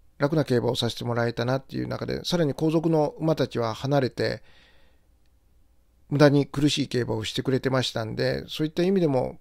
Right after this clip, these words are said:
馬券圏内に残れたかなっていうところはありますね。で、まあ、特にラップを見てもらえればわかるんですけれども、結構二ハロン目っていうのは早くなりがちなんですよね。ポジション取りですね。ポジションの取り合いっていうことで、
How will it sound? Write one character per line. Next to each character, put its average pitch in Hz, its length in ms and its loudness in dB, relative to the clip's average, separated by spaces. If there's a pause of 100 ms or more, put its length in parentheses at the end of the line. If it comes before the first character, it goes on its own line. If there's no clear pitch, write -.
馬 123 80 0
券 127 160 0
圏 127 160 2
内 117 160 -2
に 117 40 -6
残 117 200 -2
れ 127 80 0
た 113 140 -4
か 113 100 -6
な 131 160 0
っ 135 40 -12
て - 140 -10
い 123 140 -2
う 117 80 -6
と 117 100 -8
こ 117 120 -6
ろ 117 80 -4
は 113 80 0
あ 110 40 -2
り 117 60 -8
ま 117 120 -8
す - 140 -10
ね。 135 200 -4 (1200)
で、 135 800 0
ま 151 100 -2
あ、 - 20 -2
特 214 200 2
に 156 360 4
ラ 156 180 0
ッ - 20 2
プ - 180 -2
を 180 60 4
見 190 100 2
て 185 80 2
も 156 140 4
ら 135 100 4
え 127 60 2
れ 127 60 -2
ば 120 120 0
わ 120 100 0
か 147 120 4
る 139 100 0
ん 123 60 -2
で 120 100 -4
す - 100 -4
け - 100 -6
れ 127 100 -2
ど 127 80 -10
も、 139 340 -2 (640)
結 208 260 -2
構 151 220 6
二 - 260 0
ハ 175 120 2
ロ 196 120 6
ン 208 80 2
目 214 120 6
っ - 20 0
て - 260 0
い 127 120 4
う 127 80 0
の 120 120 -2
は 110 140 -2
早 170 240 4
く 127 100 -6
な 123 100 0
り 123 100 0
が 127 120 4
ち 139 100 -4
な 135 120 2
ん 120 40 -2
で 117 60 -6
す - 120 -10
よ 120 60 -6
ね。 65 160 -6 (100)
ポ 147 120 0
ジ 147 80 0
シ 156 80 2
ョ 156 60 4
ン 151 60 2
取 147 180 4
り 151 580 -4
で 139 120 0
す 120 120 -4
ね。 117 80 -4
ポ 151 160 2
ジ 147 60 -4
シ 151 60 2
ョ 139 40 4
ン 123 80 -2
の 113 80 -8
取 127 180 -2
り 131 60 4
合 135 60 6
い - 40 6
っ - 20 -2
て - 220 -6
い 143 80 4
う 143 60 2
こ 143 100 -2
と 135 100 -4
で、 120 280 -2